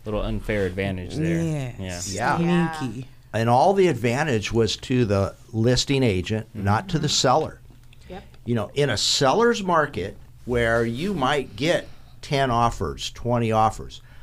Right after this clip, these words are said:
Speaker 3: Why would you wanna keep your home a secret and only let a f-, handful of people know about it?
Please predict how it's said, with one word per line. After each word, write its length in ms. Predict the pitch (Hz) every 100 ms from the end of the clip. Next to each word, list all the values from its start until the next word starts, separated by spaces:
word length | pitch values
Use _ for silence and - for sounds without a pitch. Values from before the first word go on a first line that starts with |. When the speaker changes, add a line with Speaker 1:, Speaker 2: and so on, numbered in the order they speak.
| - - -
Speaker 3:
Why 180 | 117
would 240 | 302 277 214
you 80 | 160
wanna 240 | 147 123
keep 340 | - 147 139
your 120 | 117 104
home 300 | 123 117 95
a 40 |
secret 640 | - - 147 139 78 82 - - - - - -
and 300 | 120 117 110
only 520 | 117 143 139 135 113 -
let 220 | 120 123
a 60 | 87
f-, 280 | - - - -
handful 500 | 120 143 135 147 127
of 120 | 104
people 360 | - 143 139 98
know 220 | 110 123
about 320 | 98 82 71
it? 100 | -